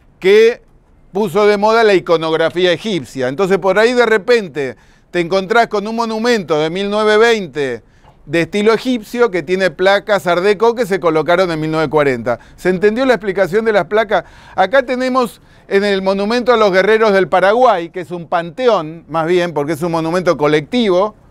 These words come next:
¿no es cierto? Que hay placas. Por ejemplo, hay placas de la década del treinta, cuando ya estábamos en pleno Art Deco. Entonces van a encontrar elementos geométricos. Estaba muy de moda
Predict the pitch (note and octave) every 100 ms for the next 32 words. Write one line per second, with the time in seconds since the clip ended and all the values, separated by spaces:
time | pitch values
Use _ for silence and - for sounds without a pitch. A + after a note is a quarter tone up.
0 | _ - - - - - C#3 E3+ G#3+ G3
1 | D3 - - - - - F#3 E3 C4 A#3+
2 | D3 C3+ A#2 _ _ - D#3+ E3+ A3 A#3
3 | G3+ A3 B3 B3 G3+ F3 E3+ F#3+ F#3 E3
4 | D#3 D#3 B3 A#3+ D#3 A#2 B2+ B2 C#3+ D#3
5 | E3 F#3+ G#3 G3+ G3 E3 - _ _ D#3
6 | E3 G3 G3 F#3 F3 D#3+ E3+ A3+ A#3 D#3+
7 | D3+ G#3 A3 A3 A3+ A3 G#3+ G#3 F#3 B3
8 | B3+ C4 - _ _ F3+ F#3 F#3+ A3 A#3+
9 | F#3 G3+ G3 F#3+ A#3+ C4 D#3+ D3 B2+ C#3
10 | E3 A3+ A#3 A3+ A#3+ A#3 A3+ B3 B3 B3+
11 | A#3+